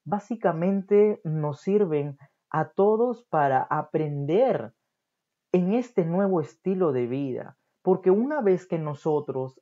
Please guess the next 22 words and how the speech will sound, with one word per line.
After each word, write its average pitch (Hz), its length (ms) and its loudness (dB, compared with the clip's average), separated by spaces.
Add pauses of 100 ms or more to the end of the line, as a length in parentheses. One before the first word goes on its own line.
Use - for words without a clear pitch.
hayamos, 175 800 -2 (800)
eh, 143 640 -2
aceptado 170 1120 -2 (380)
nuestras 175 800 -2
emociones, 185 800 -4 (260)
lo 175 160 4
que 180 120 2
tenemos 254 580 0
que - 80 -2
hacer 175 440 -2
es 202 300 -2 (380)
compartirlas, 185 1400 2 (540)
compartirlas 247 1120 2
y, 185 240 -6
y 185 180 -2
decirle 226 540 2
a 196 100 4
tu 170 200 -2
papi, 208 760 0
a 147 160 2
tu 151 100 -6
mami, 190 560 -2